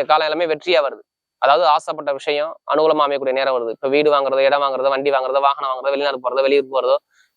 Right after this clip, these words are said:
படிப்புகளில் ஒரு மாற்றம் பார்க்கறதோ, தொழில ஒரு மாற்றம் பார்க்கக்கூடிய அமைப்பு பக்காவா இருக்கு. ரோஹிணி நட்சத்திரத்துல பிறந்தவங்க ஒரு ஆசைப்பட்ட விஷயம் உங்களுக்கு பக்கம் அடையக்கூடிய அமைப்பு பக்காவா அமையுது. இப்ப வீடு, இடம், பூமி, வண்டி,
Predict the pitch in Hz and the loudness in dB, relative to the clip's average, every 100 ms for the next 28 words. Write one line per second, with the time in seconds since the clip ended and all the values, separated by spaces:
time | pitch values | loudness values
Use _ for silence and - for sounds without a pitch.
0 | - 160 180 175 165 143 135 139 139 139 | 2 2 4 2 4 2 2 -2 -2 -6
1 | 131 143 151 160 170 170 143 135 139 139 | -2 -2 0 0 2 2 0 0 -2 -4
2 | 127 131 127 135 - 143 - 160 127 - | -4 -4 -2 -2 -2 -2 0 0 0 -10
3 | _ _ _ - - _ _ _ _ 139 | _ _ _ -20 -20 _ _ _ _ 4
4 | 180 214 202 175 151 147 139 185 160 170 | 4 4 2 0 2 2 4 2 2 0
5 | 190 165 151 143 196 175 143 147 147 151 | -2 -4 -4 -2 0 0 -2 0 0 0
6 | 143 127 135 156 131 139 131 117 95 _ | -2 -4 -4 -4 0 0 0 -6 -12 _
7 | _ _ _ _ _ _ - 151 160 160 | _ _ _ _ _ _ 0 2 4 4
8 | 160 156 156 156 156 160 156 151 | 2 2 0 0 0 0 0 0